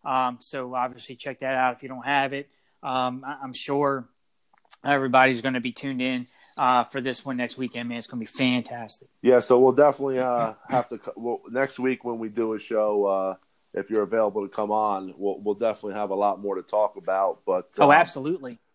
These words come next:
Speaker 2: But
Speaker 1: Especially if we can cover the fights and, uh, the, the nascar coming up, man. Definitely.
Speaker 2: Yeah, that's gonna be great. So, uh, thanks
Speaker 1: And
Speaker 2: for
Speaker 1: maybe even the schedule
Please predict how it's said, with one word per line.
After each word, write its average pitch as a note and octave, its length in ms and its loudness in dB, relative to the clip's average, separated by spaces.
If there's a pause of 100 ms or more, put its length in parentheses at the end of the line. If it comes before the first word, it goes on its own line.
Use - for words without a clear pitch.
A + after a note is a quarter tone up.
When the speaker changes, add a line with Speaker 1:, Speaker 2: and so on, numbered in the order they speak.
(140)
Speaker 2:
But A2+ 80 6
Speaker 1:
Especially D#3 420 -2
if D3 120 -10
we E3 100 -2
can D#3 100 -10
cover D3+ 260 0
the C3 100 -10
fights D#3+ 380 -2
and, C#3 180 -8
uh, C#3 240 4
the, C#3 180 -12 (100)
the C3+ 80 -14
nascar C#3 520 -4
coming C3 220 -10
up, A2 120 -18
man. C3+ 280 -6
Definitely. C3 360 -6 (220)
Speaker 2:
Yeah, G2+ 180 2
that's G2+ 180 -2
gonna G#2 180 -2
be G2+ 180 0
great. G2+ 400 6
So, F#2+ 340 6
uh, F2+ 220 6
thanks A2 280 -6
Speaker 1:
And C#3+ 80 -4
Speaker 2:
for - 40 -2
Speaker 1:
maybe E3+ 200 2
even F3 200 0
the D#3+ 60 -10
schedule E3+ 440 0